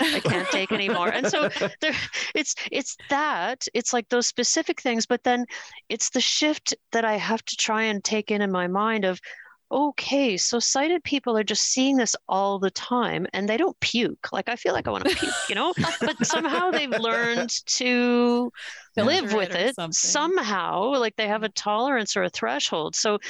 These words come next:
Speaker 1: not only is it the fact itself of what's there, it's the mindset or the mental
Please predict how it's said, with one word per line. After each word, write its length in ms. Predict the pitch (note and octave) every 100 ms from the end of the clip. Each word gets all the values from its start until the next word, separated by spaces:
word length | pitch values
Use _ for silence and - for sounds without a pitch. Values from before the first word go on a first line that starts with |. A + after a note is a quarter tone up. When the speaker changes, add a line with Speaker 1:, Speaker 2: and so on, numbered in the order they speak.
| - - -
Speaker 1:
not 220 | B3 B3
only 380 | C4+ D4+ A3+ G3
is 180 | G3 G3+
it 100 | -
the 100 | F#3+
fact 380 | - F#3+ -
itself 600 | - - - D4 D4 F3+ F#3
of 140 | F3+
what's 280 | F#3 E3 F3+
there, 340 | G#3 A3+ F3+ - - -
it's 320 | G3 G#3 - - _ _
the 160 | F#3 G3
mindset 720 | F3+ F#3+ G#3 A#3+ B3 - G3
or 120 | F#3
the 100 | F3+
mental 880 | F#3 F#3 F#3 F#3 G3+ A3 F#3+ F#3 F#3